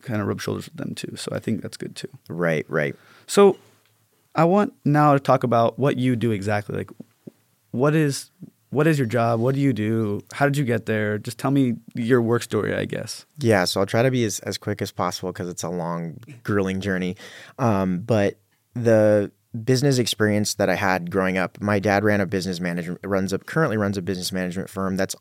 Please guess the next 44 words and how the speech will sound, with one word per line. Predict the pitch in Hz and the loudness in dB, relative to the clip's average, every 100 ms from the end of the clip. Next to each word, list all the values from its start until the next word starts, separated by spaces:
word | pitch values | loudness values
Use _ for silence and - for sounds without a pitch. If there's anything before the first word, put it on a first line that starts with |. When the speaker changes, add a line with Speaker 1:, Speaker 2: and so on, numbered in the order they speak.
| - | -4
Speaker 2:
all | 110 110 107 110 104 - - - _ _ _ - | 2 6 6 4 0 -8 -20 -20 _ _ _ -2
entertainment, | 120 110 - 98 95 92 87 | 0 0 0 0 0 -2 -2
sports, | - - 90 87 82 - - - | -6 -4 -2 -2 -2 -4 -4 -6
um, | 95 87 | -6 -6
high | 101 95 | -4 -2
net | 92 65 | -2 -2
worth | 90 92 | -4 -4
individuals. | 87 82 80 85 80 | -4 -4 -4 -6 -6
So | - 92 | -4 -4
I've | 82 | -2
been | 113 | -2
in | 107 | 0
that | 101 85 | -2 -2
space | - 92 - | -4 -4 -4
for | 85 | -4
a | 85 | -4
while, | 85 85 85 | -2 -2 -2
and | - 92 | -4 -4
I | 98 | -4
kinda | 151 147 98 110 _ _ _ | -2 -2 -2 -8 _ _ _
figured | - 107 98 104 98 | -4 -2 2 2 2
that | 87 | 0
I | |
would | 90 85 | -2 -4
wanna | 90 90 | -4 -4
go | 90 87 | -2 -4
into | 90 | -4
that | 85 76 | -6 -6
space | - - 82 - | -6 -4 -4 -4
as | 85 82 | -6 -6
well. | 80 87 110 - - _ _ - | -4 -2 -4 -6 -20 _ _ -6
Um, | 92 90 85 _ _ - | -4 -2 -4 _ _ -6
and | 113 107 101 107 | 0 0 0 2
they | 104 | 0
have | 95 98 98 | 4 2 2
a | |
lot | 87 92 90 95 | -2 0 0 0
of | 90 | -2
that | 92 85 - | 0 -2 -2
on | 85 90 | -6 -4
the | 87 85 | -4 -4
insurance | 85 - 87 78 - | -6 -6 -6 -6 -6
side. | 78 80 | -6 -6
So | - 90 87 | -4 0 -2